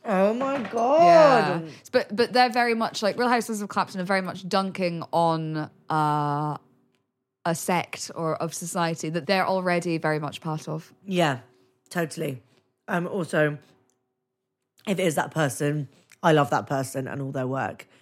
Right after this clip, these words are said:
Speaker 1: And that actually just makes me love them more.
Speaker 2: Yeah, perfect. Um,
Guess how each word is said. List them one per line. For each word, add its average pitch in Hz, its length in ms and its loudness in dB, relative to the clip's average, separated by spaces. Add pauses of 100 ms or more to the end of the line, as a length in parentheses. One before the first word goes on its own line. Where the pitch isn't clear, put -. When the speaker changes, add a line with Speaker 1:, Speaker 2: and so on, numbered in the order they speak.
(340)
Speaker 1:
And 156 120 -4
that 135 80 -6
actually - 200 -10
just 131 100 -10
makes - 200 -10
me 123 80 -12
love 117 160 -8
them 123 140 -10
more. 127 180 -10 (240)
Speaker 2:
Yeah, 151 200 -4 (240)
perfect. - 440 -12 (520)
Um, 214 320 0